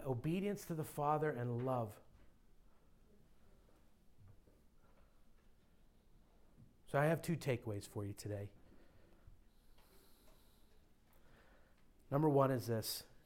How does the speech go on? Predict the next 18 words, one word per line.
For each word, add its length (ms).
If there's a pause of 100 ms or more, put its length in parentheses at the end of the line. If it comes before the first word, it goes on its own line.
Jesus 420
is 160
the 100
King 340
we 120
need 500 (600)
and 120
the 60
King 240
our 160
soul 400
craves. 640 (2500)
I 60
think 160
our 140
souls 480
all 220
crave 680